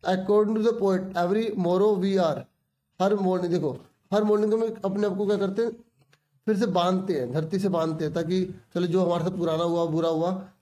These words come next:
अब अगली इस उम्मीद से कि आगे हमारे साथ अच्छा होगा, इस तरीके से। ठीक है, फिर देखो अगर आप ऊपर वाली स्टेंजा नहीं कर पाते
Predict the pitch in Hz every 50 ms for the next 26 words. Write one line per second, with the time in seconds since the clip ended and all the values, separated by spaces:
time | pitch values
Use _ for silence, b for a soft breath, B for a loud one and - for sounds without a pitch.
0 | _ - 156 151 147 - 165 160 170 175 180 185 170 180 - - 190 190 196 175
1 | 175 175 175 175 170 196 185 202 196 - - 147 151 160 165 175 170 170 165 160
2 | 156 165 - - 165 160 - - 143 131 117 92 76 - - 160 151 160 - 151
3 | 127 120 87 98 95 95 - - - 147 - - _ _ - _ _ _ _ _
4 | _ _ _ _ _ _ _ - - _ _ - - - - 220 196 233 214 254
5 | 233 240 254 247 247 - - 233 202 190 233 233 240 233 240 190 - 220 208 202
6 | 208 196 190 190 185 170 147 127 135 110 104 - 165 185